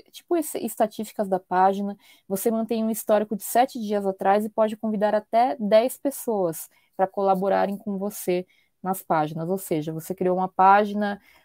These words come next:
pra fazer o seu trabalho da faculdade ou algo nesse sentido e você quer compartilhar com seu, com seus colegas do grupo. Dá pra compartilhar com até dez pessoas. É, "Ah, eu quero compartilhar uma coisa que eu tô fazendo pro trabalho, um projeto que eu tô organizando lá", também dá,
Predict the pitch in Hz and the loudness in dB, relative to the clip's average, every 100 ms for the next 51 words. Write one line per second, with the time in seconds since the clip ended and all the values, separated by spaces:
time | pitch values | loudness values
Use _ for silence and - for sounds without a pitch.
0 | _ 208 202 190 196 196 202 196 185 208 | _ -2 2 2 2 2 0 0 4 4
1 | 240 220 226 220 - 185 180 190 202 190 | 4 2 0 -2 -2 4 6 6 6 2
2 | 190 185 190 190 190 - 202 - 220 208 | 2 2 0 -4 -6 -10 -10 -8 -6 -4
3 | 220 220 214 208 - 208 202 190 214 190 | -4 -6 -6 -8 -6 -4 -4 -2 0 2
4 | 196 - 196 - 202 - 196 190 190 - | 2 0 -8 -2 -2 -2 -8 -6 -6 -2
5 | 196 180 185 196 185 160 147 - - _ | 0 0 0 -2 0 -2 -4 -14 -20 _
6 | _ _ _ 147 156 143 - 180 180 180 | _ _ _ -6 -6 -6 -8 -4 -4 -2
7 | 185 175 170 170 - 202 214 196 190 196 | -2 -2 -6 -6 -2 -2 0 2 2 0
8 | 220 214 208 170 160 160 - _ _ _ | -6 -6 -4 -4 -4 -12 -20 _ _ _
9 | _ _ _ _ 190 180 175 - 226 226 | _ _ _ _ 0 2 0 4 6 8
10 | 208 208 - 233 220 220 233 226 226 220 | 6 4 2 4 6 6 4 2 2 2
11 | 220 208 196 196 - _ _ _ _ - | 2 -2 -4 -8 -12 _ _ _ _ -4
12 | 202 220 220 233 208 202 226 226 226 226 | 4 4 4 -2 2 4 4 2 -2 -2
13 | 220 214 220 214 208 208 - 233 214 196 | -2 -4 -8 -6 -6 -8 -2 0 2 0
14 | 180 180 214 208 202 185 - 180 185 180 | 0 -2 -2 0 0 0 -2 -6 -4 -2
15 | 185 180 180 190 156 - 160 160 202 202 | -2 -2 -2 -2 -8 -8 -10 -6 -4 -2
16 | 175 202 | -2 -4